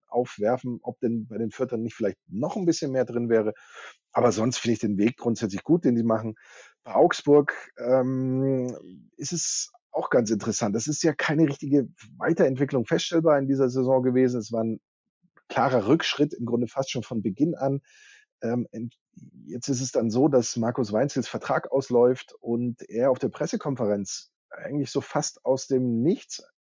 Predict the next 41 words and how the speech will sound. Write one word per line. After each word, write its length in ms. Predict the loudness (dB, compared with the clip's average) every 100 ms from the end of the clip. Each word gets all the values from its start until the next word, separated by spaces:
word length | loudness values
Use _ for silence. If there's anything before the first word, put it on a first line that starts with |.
| -10
so 180 | -4 -2
gefragt 480 | -2 -2 -2 0
wurde, 180 | 2 2
ob 120 | 0 -4
das 280 | -8 -8 -4
dann 160 | -2
jetzt 140 | -2 0
schon 220 | 0 0 -6 -20 -20 _
in, 160 | -6 -4
unter 220 | -2 0 0
Dach 160 | 0
und 120 | 0
Fach 200 | 0 2
ist 160 | 2 0
oder 180 | 0 0 -2 -12 -18 _ _ -18
wann 280 | -2 2
diese 400 | 4 4 2 0
Formalie 880 | 0 0 0 2 2 6 8 8 6 0
getätigt 540 | -10 0 0 2 0
wird, 140 | 0 2
dass 100 | 0
er 80 | 0
verlängert. 420 | 2 2 2 2
Und 100 | 2
dann 260 | 0 -2 -8
hat 160 | -6
er 140 | -4 -4 -8
schon, 500 | -16 -6 0 2 0 -4 _ _ _ _ _
äh, 200 | 2 2
erstmal 540 | 0 0 4 6 4 2
gebremst 640 | -2 0 0 0 0 -4
und, 420 | -4 -4 -6 -14 -8
äh, 100 | -4
gesagt, 420 | -2 0 -2 -2 -4
also 160 | -4
es 160 | -4 -6
kommt 260 | -8 -8
schon 140 | -2 0
auch 120 | 0
drauf 240 | 0 -2
an, 360 | -4 -4 -4